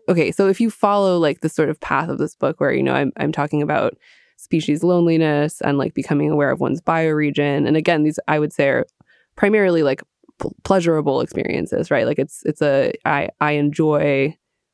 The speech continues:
learning about these things, like, from just almost, like, a childlike curiosity point of view. But I personally, I feel like you can only get so far down that path without,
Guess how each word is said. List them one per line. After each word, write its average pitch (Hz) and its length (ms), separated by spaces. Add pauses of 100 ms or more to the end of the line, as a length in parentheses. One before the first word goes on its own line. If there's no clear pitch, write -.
learning 165 240
about 143 240
these 139 200
things, 135 360
like, 123 140
from 143 260
just - 240
almost, 147 200
like, - 100
a 143 60
childlike 131 500
curiosity - 540
point - 220
of 165 100
view. 185 320 (580)
But 180 180 (160)
I 165 220 (180)
personally, 156 580
I 147 100
feel 156 200
like 147 180
you 151 100
can 156 200
only 151 300
get - 200
so 139 220
far 131 300
down 143 160
that - 180
path 131 340
without, - 280